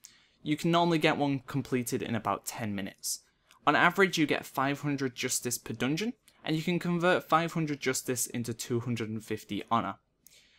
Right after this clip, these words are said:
So let's do a quick bit of math. Five hundred justice per dungeon, ten minute average run, you're gonna be looking at three K justice per hour.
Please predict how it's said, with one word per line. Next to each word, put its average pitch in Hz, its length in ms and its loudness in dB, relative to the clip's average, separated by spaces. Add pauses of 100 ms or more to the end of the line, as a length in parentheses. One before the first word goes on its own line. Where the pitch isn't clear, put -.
(160)
So 147 520 6 (100)
let's 156 180 -2
do 165 140 4
a 151 40 4
quick 147 200 0
bit 131 120 0
of 139 60 2
math. 202 300 0 (380)
Five 170 200 6
hundred 151 220 2
justice 143 320 2
per 131 120 -2
dungeon, 151 500 0 (240)
ten 175 180 0
minute 151 240 2
average 131 400 0
run, 131 320 0 (280)
you're 190 100 0
gonna 202 100 6
be 185 100 8
looking 165 260 4
at - 80 -2
three 139 280 0
K 131 240 -2
justice 110 460 -2
per - 240 -8
hour. 117 320 2